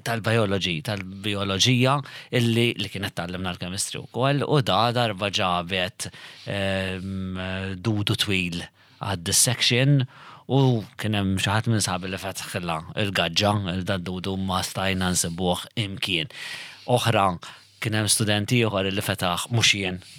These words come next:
li fetaħ il-gas tal-H two S u kellna nevakwaw skola sħiħa. Ġi, dawn huma momenti fejn wieħed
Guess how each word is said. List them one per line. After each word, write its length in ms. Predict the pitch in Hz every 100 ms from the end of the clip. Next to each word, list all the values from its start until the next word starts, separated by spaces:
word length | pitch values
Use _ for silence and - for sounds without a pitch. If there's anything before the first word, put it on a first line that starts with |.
| 127 - 101 113
li 140 | 113
fetaħ 340 | 107 101 101 110
il-gas 260 | 101 98 -
tal-H 340 | 95 92 -
two 180 | 113 101
S 360 | 87 85 - - - - - -
u 80 | 117
kellna 480 | - 101 101 101 98
nevakwaw 760 | 123 127 131 110 95 104 95 95
skola 440 | - - 117 98 107
sħiħa. 460 | - 95 85 87 85 - - - -
Ġi, 160 | - 139 131 - - -
dawn 420 | 131 127 165 156
huma 400 | 139 127 117 113 - -
momenti 540 | 131 131 113 107 120
fejn 240 | 113 120
wieħed 360 | 135 139 123 117